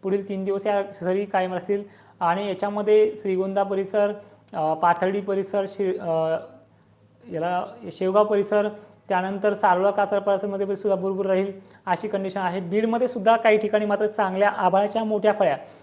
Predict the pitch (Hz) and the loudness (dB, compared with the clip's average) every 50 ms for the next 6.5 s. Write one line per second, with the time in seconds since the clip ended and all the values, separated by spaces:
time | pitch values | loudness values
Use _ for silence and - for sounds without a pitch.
0 | - _ - 190 185 190 214 220 208 - - - 185 185 190 190 190 190 226 233 | -20 _ -8 -6 -2 2 2 2 0 0 -4 0 2 2 2 2 2 4 4 4
1 | - - - - 247 240 226 214 156 - - - - - - - - - 208 202 | 4 4 0 -2 0 2 4 4 4 2 0 -10 -16 -20 -20 -10 -2 2 2 2
2 | 202 - - 240 233 233 - 233 226 214 226 233 233 220 196 170 - - - - | 2 2 2 2 2 2 2 2 4 4 4 4 6 6 6 4 4 -2 -14 -20
3 | - _ - 196 196 202 175 185 202 214 233 220 196 180 190 196 202 196 202 226 | -18 _ 0 2 2 4 4 4 2 4 4 2 2 2 2 2 2 0 -4 -4
4 | 220 214 202 202 202 202 208 208 220 214 202 196 196 196 196 196 - 233 214 208 | -4 -4 -2 -4 -4 -4 -2 0 0 0 0 0 -2 -2 -2 0 0 0 2 2
5 | 202 202 185 185 180 170 208 226 - - - - _ - - 202 196 208 220 214 | 0 0 -2 -2 -2 -2 -4 -8 -8 -16 -20 -20 _ -4 -2 0 0 2 0 0
6 | 185 175 202 208 208 208 220 214 202 | -2 0 2 4 6 8 8 6 6